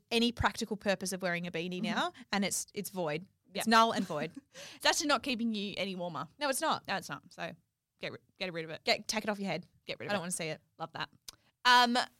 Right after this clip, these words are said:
Speaker 2: this actually isn't something that pisses me off, but I just wanted to ask you a question. If you have your birthday, right?
Speaker 1: Yes.
Speaker 2: And then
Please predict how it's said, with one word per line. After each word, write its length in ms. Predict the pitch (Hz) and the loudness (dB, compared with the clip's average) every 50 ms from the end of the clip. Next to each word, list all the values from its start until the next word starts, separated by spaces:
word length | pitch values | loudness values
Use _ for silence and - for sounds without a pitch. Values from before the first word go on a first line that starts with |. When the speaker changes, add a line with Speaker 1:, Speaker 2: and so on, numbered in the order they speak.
| _ _ _ _ _ 226 | _ _ _ _ _ -6
Speaker 2:
this 200 | 226 285 311 - - _ _ | -6 -4 -4 -4 -8 _ _
actually 300 | 247 277 277 - 392 415 | 2 2 4 2 0 0
isn't 200 | 427 440 480 403 | -2 -2 -4 -4
something 260 | - 349 285 277 269 247 | -4 -2 -2 0 0 -2
that 120 | 196 185 | -2 -2
pisses 320 | - 240 202 - 190 185 190 | -4 -8 -8 -6 -10 -10 -6
me 120 | 180 165 | -4 -2
off, 200 | 143 156 277 - | -2 -2 -4 -2
but 120 | - 226 208 | -2 0 0
I 80 | 202 | 0
just 140 | 202 220 - 247 | -2 -4 -6 -6
wanted 160 | 233 220 - | -6 -6 -4
to 100 | - - | -2 0
ask 220 | 175 175 185 - | 0 0 0 -4
you 80 | 180 175 | -10 -10
a 20 | |
question. 420 | 170 - 170 - - - 165 165 - - - _ _ _ _ _ _ _ _ _ _ _ _ _ _ _ | -10 -8 -8 -8 -8 -8 -10 -12 -14 -20 -20 _ _ _ _ _ _ _ _ _ _ _ _ _ _ _
If 140 | 453 523 539 | 0 0 2
you 240 | 605 719 622 523 508 | -2 0 4 4 4
have 100 | 440 320 294 | 4 4 0
your 320 | 233 226 247 247 240 226 | 0 4 6 6 6 6
birthday, 640 | 196 202 190 196 - - - - 85 - - - 202 - | 8 8 6 6 6 2 -6 -8 -8 -6 -8 -10 -4 0
right? 200 | 170 165 - 440 587 523 _ _ | 2 4 4 4 2 0 _ _
Speaker 1:
Yes. 360 | 185 175 208 - - - - _ _ - - _ _ _ _ | -4 -2 -2 -2 -4 -6 -6 _ _ -20 -20 _ _ _ _
Speaker 2:
And 160 | 254 262 262 | 2 4 6
then 240 | 269 262 254 254 240 | 6 4 4 2 -2